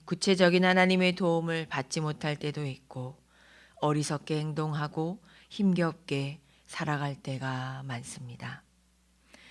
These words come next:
이러한 저희를 잘 아시는 주님께서는 오늘도 이 새벽에 시편의 말씀을 통해 하나님에 대해 더 깊이 깨닫고 알아갈 수 있도록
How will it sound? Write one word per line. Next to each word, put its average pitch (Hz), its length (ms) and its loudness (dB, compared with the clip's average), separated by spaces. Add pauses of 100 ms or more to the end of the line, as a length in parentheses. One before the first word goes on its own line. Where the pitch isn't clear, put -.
(280)
이러한 180 400 8
저희를 175 400 8
잘 170 280 2
아시는 156 520 0
주님께서는 143 920 -4 (520)
오늘도 156 600 0 (360)
이 147 260 -4
새벽에 147 720 -6 (460)
시편의 185 500 4
말씀을 156 600 0
통해 139 500 -8 (340)
하나님에 160 680 0
대해 135 500 -4 (240)
더 127 260 -8
깊이 160 680 -8 (280)
깨닫고 143 720 -4 (380)
알아갈 143 500 0
수 143 460 -6
있도록 139 600 -8